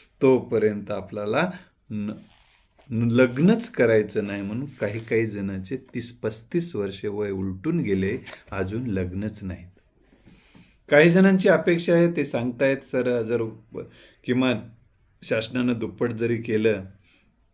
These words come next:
मानधन आणि आम्हाला याच का मानधनावर दुप्पट दहा बारा हजार, बारा हजार, वीस हजार काय असं देऊन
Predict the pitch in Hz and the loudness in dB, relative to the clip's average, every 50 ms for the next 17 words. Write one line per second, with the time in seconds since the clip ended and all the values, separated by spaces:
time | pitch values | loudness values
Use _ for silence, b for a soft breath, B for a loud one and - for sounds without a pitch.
0 | _ _ _ _ _ _ - - 113 104 104 107 104 110 107 117 117 107 101 95 | _ _ _ _ _ _ -18 -14 -10 -8 -6 -6 -4 0 2 2 2 2 2 -4
1 | 95 B B B B B B B 107 113 120 117 110 107 110 113 117 120 123 120 | -8 B B B B B B B -4 -2 0 0 0 -2 -2 0 2 2 4 4
2 | 120 117 113 - - - 107 107 110 120 127 139 143 143 - - 151 139 139 135 | 4 2 0 -2 -4 -6 -4 0 2 4 4 4 4 2 2 2 2 2 2 2
3 | 127 127 131 131 127 127 127 113 110 113 95 - 123 117 110 113 117 110 113 113 | 2 2 2 2 2 0 -2 -2 -4 -6 -4 -4 -4 -2 -2 -2 0 0 0 0
4 | 110 113 113 110 107 120 113 104 110 107 104 107 104 107 101 107 107 107 104 107 | 0 0 0 0 0 0 -2 0 0 0 0 0 -2 -2 -2 -2 -2 -2 -2 -4
5 | 107 101 101 98 98 - 101 98 101 101 101 98 - 104 104 101 98 95 - 104 | -6 -8 -8 -10 -8 -8 -8 -6 -6 -6 -8 -8 -8 -8 -6 -6 -6 -8 -8 -8
6 | 95 92 104 107 113 110 101 95 | -6 -2 0 0 2 2 0 -2